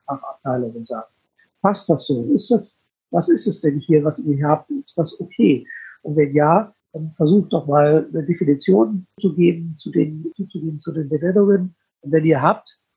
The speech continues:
aus der Konstruktion noch irgendeine schöne Zeichnung und schon hat man auch hier relativ schnell eine schöne Terminologie-Liste oder Nachschlagewerk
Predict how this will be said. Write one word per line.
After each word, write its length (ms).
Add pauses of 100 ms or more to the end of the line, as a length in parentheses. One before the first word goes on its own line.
(120)
aus 200
der 100
Konstruktion 840 (500)
noch 180
irgendeine 300
schöne 320
Zeichnung 480
und 200
schon 200
hat 140
man 140
auch 220
hier 340 (300)
relativ 400
schnell 260
eine 140
schöne 680 (300)
Terminologie-Liste 1600
oder 280
Nachschlagewerk 920